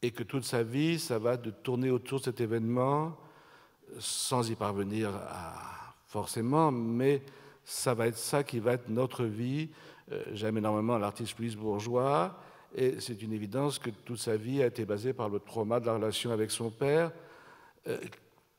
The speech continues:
et elle a vécu avec ça. Voilà, enfin, peut-être qu'elle a survécu en parlant de ce trauma. Et donc, je, je pense que chez chacun de nous, euh, moi j'ai eu un trauma qui était lié à, à l'histoire, parce que je suis né en quarante-quatre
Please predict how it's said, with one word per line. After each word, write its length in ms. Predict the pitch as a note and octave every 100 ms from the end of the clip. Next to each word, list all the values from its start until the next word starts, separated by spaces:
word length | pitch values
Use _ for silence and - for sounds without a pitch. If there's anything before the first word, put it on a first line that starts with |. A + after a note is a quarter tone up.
| _ -
et 60 |
elle 100 | C#3
a 60 | C3
vécu 340 | B2 B2 D3
avec 200 | A#2 F2+
ça. 220 | - F2+ - -
Voilà, 220 | F2+ F2
enfin, 180 | F2+ F#2 F#2 F2+ F2
peut-être 220 | - A2
qu'elle 120 | A#2
a 60 | F#2+
survécu 500 | - A#2 A2+ B2+ C#3+ A2 -
en 100 | G2+
parlant 340 | - A#2 A#2
de 20 | A2
ce 120 | G2
trauma. 440 | - F#2 D2+ A#1 - _ - - - - -
Et 80 | -
donc, 160 | A#2 C#3+
je, 180 | C3 B2+
je 100 | B2+
pense 380 | - D#3+ E3+ -
que 120 | C3
chez 200 | A#2+ B2+
chacun 400 | A2 C3+ B2 B2+
de 60 | A#2+
nous, 460 | B2 C#3+ E3+ E3+
euh, 200 | A2+ A2
moi 160 | G2+ A2
j'ai 100 | G#2+
eu 140 | A2
un 60 | G#2
trauma 360 | - G2+ G#2+
qui 220 | G#2 - G2+
était 180 | G#2
lié 260 | F2 F#2+ G#2+
à, 140 | F#2
à 240 | D#2 C2 F2+
l'histoire, 500 | F#2+ G2 - A#2 G#2+
parce 140 | F#2+
que 80 | F2+
je 40 | -
suis 100 | F2
né 100 | G2+
en 120 | F#2+
quarante-quatre 640 | G2 F#2 E2+ - A2 G2+